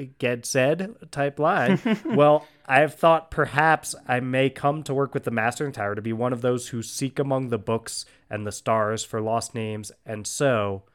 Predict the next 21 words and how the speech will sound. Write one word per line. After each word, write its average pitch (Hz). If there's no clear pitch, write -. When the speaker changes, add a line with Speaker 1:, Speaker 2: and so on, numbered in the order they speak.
Speaker 1:
so 120
do 123
no 120
more 156
harm, 95
if 110
not 107
much 104
good. 120
And 120
that, 147
this 185
is 220
kind 208
of 202
this 196
moment 202
where 175
Speaker 2:
Mm. 135
Speaker 1:
Ged's 151
like, 131